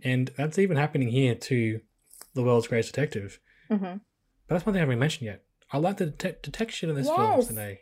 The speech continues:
Speaker 2: He's an actual detective. He's
Speaker 1: Yeah.
Speaker 2: actually helping the detectives.
Speaker 1: It's not just an action movie where he's fighting off Mister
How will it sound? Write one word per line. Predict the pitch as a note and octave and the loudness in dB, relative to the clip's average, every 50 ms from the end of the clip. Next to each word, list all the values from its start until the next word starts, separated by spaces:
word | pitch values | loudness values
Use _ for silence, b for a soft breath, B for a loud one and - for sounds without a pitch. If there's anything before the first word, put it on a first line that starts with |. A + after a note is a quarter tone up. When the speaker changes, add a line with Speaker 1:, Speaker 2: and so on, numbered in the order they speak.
| _ _ | _ _
Speaker 2:
He's | E4+ F4+ | 0 2
an | F4+ F4+ | 2 2
actual | F4+ F4 F4+ - - G4+ G4 F#4+ | 0 -2 -6 -2 2 2 4 4
detective. | F4+ E4 - D#4 F#4 A#4 - - - F#4+ E4+ B3 F#3+ F3 E3+ - _ _ _ _ _ | 2 0 0 0 0 0 0 0 0 4 4 4 4 2 -2 -12 _ _ _ _ _
He's | - - - | -6 -2 0
Speaker 1:
Yeah. | F4 | 0
Speaker 2:
actually | F4+ - - - F4 F4 D#4+ | 0 0 -2 -2 -2 -2 0
helping | - E4+ F#4+ G4 - - F4+ D#4+ D4+ D4+ D4 | 4 4 4 4 4 2 0 0 -2 -4 -4
the | D4+ D#4 | -6 -6
detectives. | D#4+ D#4+ D4+ - E4 G#4+ - - - D4 A3+ F#3 F3 E3+ - - - - - - _ _ _ _ _ | -8 -8 -4 -2 -2 -2 -2 -2 2 4 4 4 2 -2 -8 -10 -12 -12 -14 -16 _ _ _ _ _
Speaker 1:
It's | - - - | -20 -14 -10
not | - E2 - | -10 -8 -6
just | - D#3+ - - | -6 -6 -4 -4
an | C3+ | -2
action | B2+ C#3 C#3 - - C3 A#2+ | -2 -2 -2 -4 -4 -2 -2
movie | A#2+ A#2+ A2+ A2+ | 0 0 0 2
where | A2+ A2 | 2 2
he's | A2 G#2+ - | 2 0 -4
fighting | - - - - - A#2 A#2+ A#2 A2+ A2+ | -8 -14 -8 -2 -2 0 0 0 0 -2
off | G#2+ G#2 - - - | -2 -4 -4 -8 -10
Mister | - - D#4 | -8 -4 -4